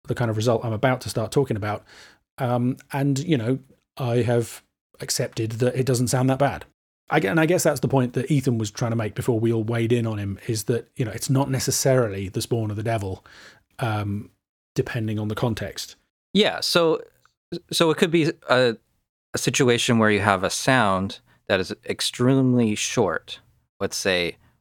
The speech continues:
Speaker 2: one millisecond of a snare drum, uh, just that transient there. Um, you can clip that by three D B. It basically removes that top three D B of that snare drum at that one millis-,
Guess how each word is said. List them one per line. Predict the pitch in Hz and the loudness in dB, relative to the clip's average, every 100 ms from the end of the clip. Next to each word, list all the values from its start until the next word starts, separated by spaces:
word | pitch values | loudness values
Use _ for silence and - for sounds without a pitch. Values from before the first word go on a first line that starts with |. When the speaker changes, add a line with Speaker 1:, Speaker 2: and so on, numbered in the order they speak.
| _ | _
Speaker 2:
one | 107 104 117 113 | -4 2 4 4
millisecond | 107 107 98 - 90 92 87 - | 4 4 2 0 0 -2 -4 0
of | 95 | 0
a | 90 | 0
snare | - 95 92 | -4 -2 -2
drum, | 82 85 71 - _ _ _ _ _ _ _ _ _ _ | -2 -4 -4 -8 _ _ _ _ _ _ _ _ _ _
uh, | - 85 80 76 | -4 -2 -4 -4
just | 92 - - | -6 -6 -2
that | 87 82 - | -2 -2 -4
transient | - 95 87 87 80 87 | -2 0 -2 -6 -8 -6
there. | 87 78 - _ _ _ _ - | -4 -4 -8 _ _ _ _ -2
Um, | 90 85 82 - _ | 0 0 -6 -12 _
you | 101 | -4
can | - 92 | -2 -4
clip | - 139 127 | 0 -2 0
that | 110 92 90 - - _ | 2 2 0 -4 -18 _
by | 90 85 80 78 87 _ _ _ _ _ _ | -4 -2 -4 -6 -8 _ _ _ _ _ _
three | 95 87 | -6 -6
D | 87 85 | -4 -2
B. | 120 104 101 - _ | 0 0 -2 -8 _
It | - 92 _ _ _ | -6 -6 _ _ _
basically | - 95 - 90 90 | -2 -2 -4 -4 -4
removes | 90 92 107 123 98 | -2 0 2 2 2
that | 98 87 - _ _ _ - | 0 0 -4 _ _ _ -2
top | 104 85 - - - _ _ _ - | 0 0 -2 -12 -12 _ _ _ -4
three | 104 | -2
D | 92 87 | -2 -4
B | 85 90 | -4 -4
of | - 90 | -2 -2
that | 92 87 | -2 -4
snare | - 104 98 | 0 0 0
drum | 92 85 85 - _ _ _ | -2 -2 -6 -12 _ _ _
at | 95 87 | -2 0
that | 92 85 | -2 -4
one | 90 92 92 | -2 -2 -2
millis-, | 90 90 - | -4 -4 -8